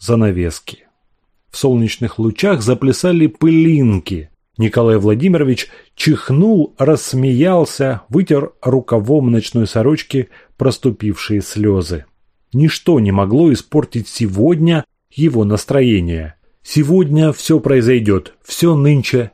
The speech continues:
разрешится. Стянув через голову сорочку, он долго и шумно фыркал у рукомойника. После частой гребенкой придал прическе необходимую форму. Несколько раз щелкнул ножницами,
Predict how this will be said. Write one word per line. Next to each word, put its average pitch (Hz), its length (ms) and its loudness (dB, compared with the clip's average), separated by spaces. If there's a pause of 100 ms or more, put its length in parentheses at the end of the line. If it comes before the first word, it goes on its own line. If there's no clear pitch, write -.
(140)
разрешится. 117 840 -2 (300)
Стянув 196 500 0
через 127 380 0
голову 120 500 2
сорочку, 151 800 0
он 123 320 0
долго 143 420 2
и 160 220 -2
шумно 151 640 2
фыркал 156 540 0
у 160 200 -2
рукомойника. 127 1120 0 (140)
После 143 480 0
частой 165 440 0
гребенкой 151 840 0 (200)
придал 143 440 0
прическе 147 680 -2
необходимую 120 760 0
форму. 95 800 -2
Несколько 120 520 0
раз 139 240 0
щелкнул 117 540 0
ножницами, 151 840 0